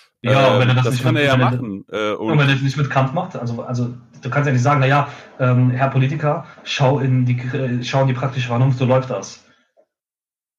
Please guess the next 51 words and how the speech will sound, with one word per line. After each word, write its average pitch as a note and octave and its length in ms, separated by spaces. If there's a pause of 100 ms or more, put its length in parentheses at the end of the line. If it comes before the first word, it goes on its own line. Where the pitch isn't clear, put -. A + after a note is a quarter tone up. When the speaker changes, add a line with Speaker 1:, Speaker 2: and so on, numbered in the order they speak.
(160)
Speaker 2:
Nee, C3+ 200
der C3 100
Politiker C#3 400
handelt G#3+ 280
ja B2 100
auch G#2 140
nach F#2+ 180
Kant. F2 200
Für G#2 140
die, A2+ 240
für, A#2 200
für, G#2+ 200
für - 160
ihn, B2+ 400
für C3 180
ihn, C#3 360
er A2+ 180
hat C#3 180
ja F2 220
abgewägt, F3+ 840
was A2+ 200
ist, A#2 320
äh, G2+ 280
was, G#2+ 260
seine A2+ 280
Vernunft C3+ 480
hat B2+ 140
entschieden, B2 640 (320)
dass G#3+ 180
diese D#3+ 460
Politik, C3+ 460
die C3 120
er A2+ 140
da G#2+ 160
eingesetzt, B2 340
dieses B2 260
Gesetz, G#2+ 600
äh, A#2+ 300
vernünft-, B2+ 480
äh, G#2+ 160
in C3 180
Ordnung B2 420
ist. - 200
Und F#2 100
deswegen B2+ 400
hat B2 100
er C3 80
es B2 80
eingesetzt. F2 560
Er A#2+ 180
hat - 200